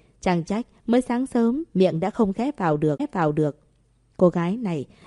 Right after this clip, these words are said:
yêu tiền đến mức phát sáng. "Cũng nhàn rỗi mà, em cũng phải cố gắng một chút, nếu không sẽ kéo chân ông xã. Mặc dù chỉ là rất nhỏ,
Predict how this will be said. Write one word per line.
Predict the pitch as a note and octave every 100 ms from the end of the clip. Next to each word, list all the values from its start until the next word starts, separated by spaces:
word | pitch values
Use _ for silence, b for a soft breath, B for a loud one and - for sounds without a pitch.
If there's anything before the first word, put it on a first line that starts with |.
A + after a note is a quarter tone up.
| b
yêu | C4+
tiền | C4+ G3 F3 E3+
đến | A3 B3+
mức | D#4 -
phát | B3 -
sáng. | - G3 F#3+ B3 - _ _ _ _ _ _ _ _ _
"Cũng | - F3+ F3 F3+ F3 -
nhàn | G3+ E3 D3+
rỗi | F3+ D#3+
mà, | C4+ G3 E3+ b b b
em | - F#3 F3
cũng | G3+
phải | A#3+ E3+
cố | F3+ G#3+
gắng | G3+ G#3+
một | B3 D#3+
chút, | - C4+ - B B
nếu | - A3+
không | - G3 F3+ F3+ -
sẽ | -
kéo | A#3 A3 G#3+
chân | - A3
ông | - F#3+
xã. | F3+ F3 G3+ C4+ b b b
Mặc | G3+ F#3
dù | - F3+ F3 F3+
chỉ | -
là | F3 E3
rất | D3+ B3+ -
nhỏ, | G3 E3 D3